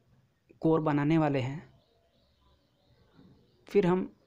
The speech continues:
उस ऑब्जेक्ट को यहाँ पे इंसर्ट करेंगे और हम देखेंगे कि सही तरीक़े से इंसर्ट हुआ है कि नहीं।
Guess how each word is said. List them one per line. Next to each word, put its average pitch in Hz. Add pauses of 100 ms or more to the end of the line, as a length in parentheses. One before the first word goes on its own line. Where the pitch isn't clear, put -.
(100)
उस 160
ऑब्जेक्ट 156
को 170
यहाँ 135
पे 143 (180)
इंसर्ट 151
करेंगे 139 (640)
और 143
हम 165
देखेंगे 170
कि 165
सही 147
तरीक़े 147
से 165 (840)
इंसर्ट 156
हुआ 151
है 156
कि 147
नहीं। 143